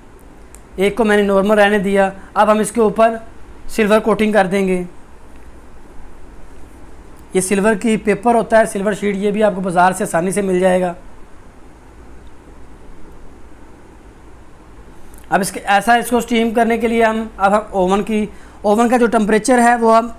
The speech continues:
एक सौ अस्सी से दो सौ डिग्री centigrade तक रखेंगे। तकरीबन इसका cooking time है जो है पैंतीस से चालीस मिनट तक ये हमारे पास cook हो जाएगा। तकरीबन इसको हम थर्ड, फ़ोर्टी मिनट के बाद check करने वाले हैं।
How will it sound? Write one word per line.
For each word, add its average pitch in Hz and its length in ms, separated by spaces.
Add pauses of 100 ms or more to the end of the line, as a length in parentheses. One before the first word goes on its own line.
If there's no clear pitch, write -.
एक 208 160
सौ 247 80
अस्सी 226 240
से 254 120
दो 208 160
सौ 233 200 (360)
डिग्री 202 180
centigrade 226 440
तक 233 120
रखेंगे। 214 380
तकरीबन 208 380
इसका 220 300 (480)
cooking 233 300
time 220 280
है 214 100
जो 214 140
है 220 100 (220)
पैंतीस 208 300
से 185 80
चालीस 190 360
मिनट 208 200
तक 208 120
ये 202 80
हमारे 190 200
पास 190 180
cook 220 180
हो 226 120
जाएगा। 190 360 (1400)
तकरीबन 220 360
इसको 220 200
हम 220 220 (400)
थर्ड, 226 280
फ़ोर्टी 226 300
मिनट 214 240
के 214 60
बाद 208 200
check 202 220
करने 208 220
वाले 196 220
हैं। 185 220